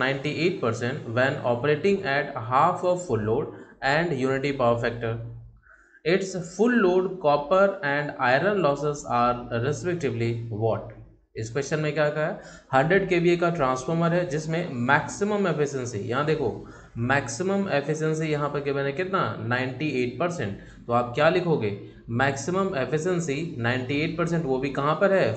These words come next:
फुल लोड पर है, यानी कि S eta max is equal to what? फुल लोड। और फुल लोड पर केवीए कितना होगा? हंड्रेड केवीए, है ना? हंड्रेड केवीए पर यहाँ पर मैक्सिमम एफिशिएंसी मिलता है,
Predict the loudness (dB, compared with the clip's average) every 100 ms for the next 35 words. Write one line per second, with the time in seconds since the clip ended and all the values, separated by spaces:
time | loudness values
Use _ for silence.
0 | -4 -2 2 4 6 4 4 2 2 2
1 | 0 -6 -14 -12 -2 0 2 0 0 0
2 | -2 -2 2 2 0 -4 -6 -2 0 2
3 | 2 0 0 0 -4 -8 -8 -6 -4 -2
4 | 0 0 2 2 2 0 -4 2 2 4
5 | 4 2 0 -6 -14 -14 0 4 6 4
6 | 0 -12 -20 _ _ -2 2 2 2 -2
7 | -2 -2 -2 -4 -2 -2 0 0 0 -2
8 | -4 -4 -6 -6 -12 -16 -20 -20 -20 -20
9 | -20 -12 -6 -2 -2 -4 -8 -12 -16 -6
10 | 0 2 4 4 2 2 2 2 0 0
11 | -2 0 -2 -2 -2 -2 -2 -2 -4 -4
12 | -4 -2 -4 -4 -2 -2 0 0 2 -2